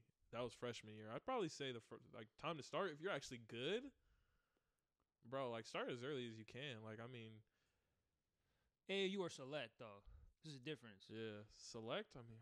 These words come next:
Speaker 1: oh, man. It really depends, bro. Like, if you, how good you are, like
Speaker 2: But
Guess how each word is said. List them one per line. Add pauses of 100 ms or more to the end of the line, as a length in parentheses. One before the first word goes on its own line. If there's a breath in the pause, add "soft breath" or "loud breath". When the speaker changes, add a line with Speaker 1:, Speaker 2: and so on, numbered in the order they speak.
(100)
Speaker 1:
oh, (100)
man. (720)
It
really
depends,
bro.
Like,
if
you,
how
good
you
are,
like
Speaker 2:
But